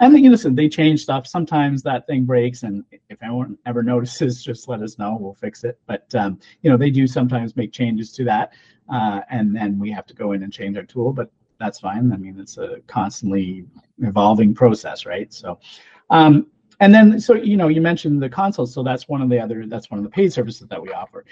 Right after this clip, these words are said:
You and I do consults with authors all the time. And, um, you know, what we can do, you know, we have all this free content on the blog and the podcast, but a lot of times, you know,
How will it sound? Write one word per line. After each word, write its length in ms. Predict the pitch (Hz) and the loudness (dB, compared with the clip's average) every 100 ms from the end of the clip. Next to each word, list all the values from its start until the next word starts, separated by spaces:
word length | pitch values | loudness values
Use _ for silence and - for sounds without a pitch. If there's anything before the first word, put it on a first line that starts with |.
| _ - | _ -8
You 160 | 123 | -4
and 80 | 117 | -4
I 140 | 113 110 | -4 -6
do 180 | 107 | -6
consults 540 | 101 110 110 110 98 - | -6 -6 -6 -6 -10 -12
with 120 | 117 | -12
authors 300 | 98 - 95 | -10 -12 -16
all 80 | 90 | -18
the 80 | 95 | -8
time. 400 | 190 185 92 - - _ _ - | -2 -2 -4 -10 -20 _ _ 0
And, 540 | 131 123 117 113 107 _ - | 4 4 2 -2 -4 _ -10
um, 400 | 123 110 104 107 | -6 -4 -4 -4
you 140 | 156 | -2
know, 100 | 127 | -2
what 300 | 123 123 107 | -2 -4 -6
we 80 | 107 | -8
can 220 | 107 120 | -6 -4
do, 400 | 113 156 156 127 120 | 2 4 4 2 -4
you 100 | 104 | -6
know, 80 | 101 | -4
we 120 | 127 | -6
have 280 | 131 180 294 | -4 -4 -4
all 80 | 131 | -4
this 140 | 117 | -6
free 140 | - 98 | -14 -14
content 420 | - 107 - 143 | -10 -12 -8 -6
on 80 | 98 | -6
the 80 | |
blog 300 | - 85 - | -10 -12 -10
and 80 | 113 | -12
the 40 | - | -14
podcast, 540 | - - - - - | -12 -12 -14 -18 -8
but 180 | 123 - 120 | -10 -8 -8
a 80 | |
lot 240 | 113 180 127 | 0 2 0
of 80 | 123 | -2
times, 480 | 104 107 120 - - | -4 -2 -2 -6 -10
you 180 | 156 107 | -6 -6
know, 240 | 104 104 | -6 -10